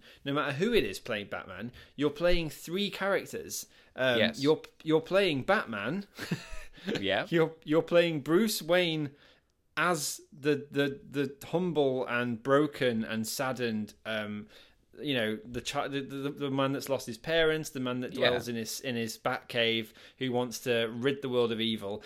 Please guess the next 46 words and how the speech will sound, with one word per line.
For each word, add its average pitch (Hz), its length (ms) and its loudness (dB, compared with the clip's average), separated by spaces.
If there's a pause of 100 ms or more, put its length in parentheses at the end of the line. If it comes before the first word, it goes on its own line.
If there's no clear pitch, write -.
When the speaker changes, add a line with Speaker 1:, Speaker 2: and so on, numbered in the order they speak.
(220)
Speaker 1:
and 139 140 -2
then 165 100 2
you 190 140 0
play 170 260 0
Bruce 160 300 -2
Wayne, 160 260 0
the 151 80 -8
playboy, 131 540 0
who 131 160 -4
is 131 100 -2
on 139 140 0
the 127 40 -2
surface 180 480 0
of 113 140 -8
things 107 540 -6
a, 120 400 0
a, 120 480 -2
an 135 80 -4
idiot, 131 560 -4
and 117 240 -2
he 120 80 -6
bumbles 127 400 -2
around 127 480 0
and 110 240 -4
he 120 100 -2
makes 117 160 0
Speaker 2:
Yeah. 101 300 0
Speaker 1:
crude 135 400 -4 (180)
advances 127 640 -4
on 117 120 -2
women, 127 360 2
and 123 80 -4
he 120 80 -2
plays 127 180 0
a 110 60 -2
James 131 280 0
Bond 151 300 0
kind 113 180 -4
of 104 60 -8
character, 95 460 -4 (300)
but 135 80 0
that's 170 200 0
not 143 220 0
who 143 140 2
he 147 260 6
is. 131 380 0